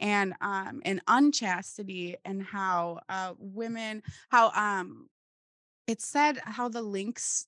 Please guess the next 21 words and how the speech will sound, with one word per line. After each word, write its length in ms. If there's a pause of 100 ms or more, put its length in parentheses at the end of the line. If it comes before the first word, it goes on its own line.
to, 600
it 40
was 100
talking 180
about 100
the 60
links 280
to 120
horror 240
stigma 680
with 160
racism, 420
classism, 640
and 140
anti-Sem-, 680
Semitism. 840
It's 260
all, 120
like, 200
linked 320
together. 540